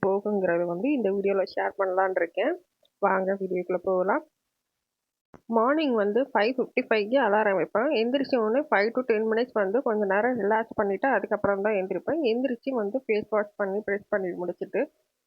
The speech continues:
கிச்சனுக்கு வந்து சிக்ஸ் ஃபிஃப்டீன்க்கு நான் ஸ்டார்ட் பண்ண ஆரம்பிச்சிருவேன். ஃபர்ஸ்ட் நான் வந்து கிச்சனுக்குள்ள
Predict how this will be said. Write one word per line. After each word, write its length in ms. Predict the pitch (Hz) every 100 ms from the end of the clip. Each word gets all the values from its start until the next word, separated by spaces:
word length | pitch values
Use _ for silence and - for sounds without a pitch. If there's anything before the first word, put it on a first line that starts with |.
| -
கிச்சனுக்கு 440 | 233 311 302 233 202
வந்து 160 | 240 277
சிக்ஸ் 260 | - - -
ஃபிஃப்டீன்க்கு 540 | 226 - 254 247 247
நான் 160 | 220 175 -
ஸ்டார்ட் 360 | - 202 202
பண்ண 180 | - 185 185
ஆரம்பிச்சிருவேன். 580 | 185 185 - 185 220 254 _ _ _ _ - _ _ _ _
ஃபர்ஸ்ட் 280 | 226 220 -
நான் 200 | 294 240
வந்து 240 | 220 214 254 -
கிச்சனுக்குள்ள 520 | 220 285 285 254 233